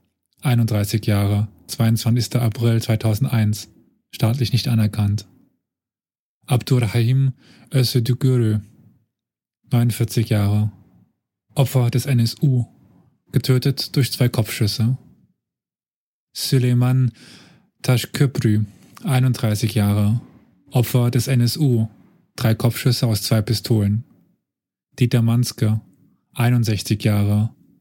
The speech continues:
Fünf Angreifer zerfetzen so gut wie jedes innere Organ.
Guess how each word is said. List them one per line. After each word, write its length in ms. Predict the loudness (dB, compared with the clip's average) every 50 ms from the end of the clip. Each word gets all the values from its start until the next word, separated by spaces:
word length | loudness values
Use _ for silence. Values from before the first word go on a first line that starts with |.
| _ _ _ _ _ _ _ _ _ _ _ _ _ _ _ _ _
Fünf 240 | -2 0 0 0 0
Angreifer 540 | 0 -2 -2 0 0 -2 -2 0 -2 -4
zerfetzen 520 | -2 -2 -4 -2 0 0 -2 0 0 0 0
so 100 | 0 0
gut 220 | 0 -2 -2 0
wie 60 | 0
jedes 280 | 0 2 2 0 0 0
innere 320 | 0 0 0 2 0 0
Organ. 600 | 0 0 0 0 2 0 2 2 2 0 0 -2